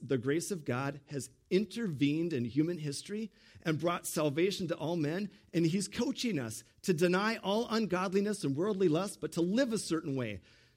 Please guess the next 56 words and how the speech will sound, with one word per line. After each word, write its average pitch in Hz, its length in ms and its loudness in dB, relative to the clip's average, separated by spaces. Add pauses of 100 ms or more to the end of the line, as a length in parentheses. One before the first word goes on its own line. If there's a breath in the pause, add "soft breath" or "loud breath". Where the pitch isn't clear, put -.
(300 soft breath)
to 202 80 2
live 233 220 4
a 254 60 4
way 208 300 4
looking 202 340 2
for 180 160 -2
the 151 80 0
blessed 180 440 -2
hope 190 180 4
of 175 140 0
his 151 160 2
glorious 175 360 2
appearing, 175 360 -2
because 165 320 0
we 190 180 2
are 214 220 2
a, 147 120 0 (680)
uh, 151 80 -4
we 185 160 0
are 196 120 4
a 170 80 0
peculiar 214 560 2
people. 185 360 -2
We 170 140 2
are 185 80 2
a 147 60 -2
very 196 200 -2
special 247 400 -4
people 202 300 -6
of 175 100 -2
God, 143 360 -4 (360 soft breath)
and 175 120 0
he 156 100 0
wants 208 340 0
us 190 160 -4
to 156 80 -8
be 160 260 -2
eager 240 360 8
and 160 140 0
zealous 165 300 2
for 147 100 0
good 143 160 4
works. 110 340 -4 (300 soft breath)
But 170 140 2
then 285 140 6
he 302 160 4
ends 240 220 2
with 269 140 0
chapter 196 280 -2
two, 208 200 0
and 196 80 6
he, 185 120 2
it's 180 440 0
interesting. 247 420 2
He 170 120 4
says, 208 280 2